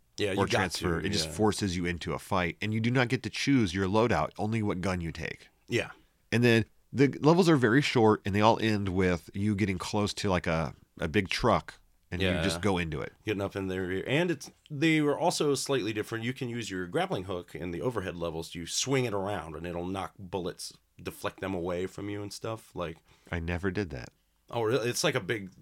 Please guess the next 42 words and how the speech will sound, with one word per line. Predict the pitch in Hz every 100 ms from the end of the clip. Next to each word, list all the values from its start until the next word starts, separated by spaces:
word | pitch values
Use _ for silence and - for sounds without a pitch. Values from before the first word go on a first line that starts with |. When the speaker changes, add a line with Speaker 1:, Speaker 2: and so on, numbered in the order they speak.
| -
Speaker 1:
three | 110
sixty, | 98 - 95 - 82
like, | 80 80 -
Speaker 2:
Yeah. | 151 120
Speaker 1:
shings | 85 - 120
it | 101
around. | 95 -
It's, | 113 - _ -
eh. |
Speaker 2:
Like, | 113 -
I | 107
remember | 113 123 175 110
it | -
now. | 78 69 76 _ -
But, | 104 117
uh, | 127
they're | 110 123 120
just | 113 135 _ _ _ _
Speaker 1:
You | -
Speaker 2:
so | 170 127 147 185
easy | 156 208 110 95
Speaker 1:
<laughs> | 107
Speaker 2:
that |
Speaker 1:
Yeah. | 113
Speaker 2:
you | 131
don't | 135 104
need | 110 113
to, | - 78
ever. | 95 123
Speaker 1:
You |
really | 139 123 110
don't, | 95 90 85
no. | 87 87
Speaker 2:
I | 123
was | 131
never | 123 135 120
in | 123 117 104
any, | 98 123 139 113
any | - 139 147
level | 117 113 107
of | 92
danger | 85 87 82 71